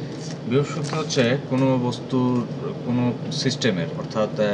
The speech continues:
একাধিক বস্তু নিয়ে হতে পারে সেই সিস্টেম। একটা সিস্টেমের আমি যদি বিভিন্ন বস্তুকে, আহ, পুনর্বিন্যাস করি বা তার, তাদের স্থান পরিবর্তন করি, তাহলে সেই স্থান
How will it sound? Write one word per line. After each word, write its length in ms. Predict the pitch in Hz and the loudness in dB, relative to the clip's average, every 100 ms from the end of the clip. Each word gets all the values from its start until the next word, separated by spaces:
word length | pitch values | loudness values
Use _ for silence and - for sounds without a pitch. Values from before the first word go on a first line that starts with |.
| 95 - 92 85 | 0 0 0 0
একাধিক 340 | 104 110 110 101 | 0 0 0 -2
বস্তু 240 | 104 - | -4 -2
নিয়ে 140 | 104 95 | 0 0
হতে 180 | 92 101 | 0 -2
পারে 180 | 92 | 0
সেই 200 | 92 98 | -2 -4
সিস্টেম। 400 | 92 95 - 92 123 - - - - - - - | -4 -4 -4 -2 -4 -6 -8 -8 -8 -8 -10 -6
একটা 160 | 104 - | -4 -2
সিস্টেমের 600 | - 120 - 123 107 107 | -2 -2 2 2 4 4
আমি 200 | 107 107 | 2 2
যদি 360 | 110 110 107 101 | 0 2 0 0
বিভিন্ন 320 | 101 101 107 101 | -2 0 0 0
বস্তুকে, 460 | 104 - 110 95 98 | 0 -2 -4 -2 -2
আহ, 360 | 113 - - 92 92 90 - | -2 -6 -6 -4 -4 -6 -4
পুনর্বিন্যাস 580 | 135 131 120 117 110 107 - | 2 2 2 2 2 0 -2
করি 220 | 90 82 | -4 -2
বা 240 | 87 92 92 - 98 87 - | 0 0 -2 -4 -6 -6 -2
তার, 180 | 95 95 95 - - | -2 -2 -4 -6 -2
তাদের 260 | 95 95 | -2 -2
স্থান 320 | - 110 101 98 | -4 -2 -2 0
পরিবর্তন 440 | 107 98 90 101 95 | 0 -2 -2 -4 -4
করি, 220 | - 170 226 160 - - - - - - - | -4 -6 -8 -8 -8 -8 -8 -8 -8 -8 -2
তাহলে 500 | 110 113 117 104 120 | 2 4 4 6 4
সেই 300 | 139 - 117 | 2 0 2
স্থান 320 | 113 - 117 | 2 0 -2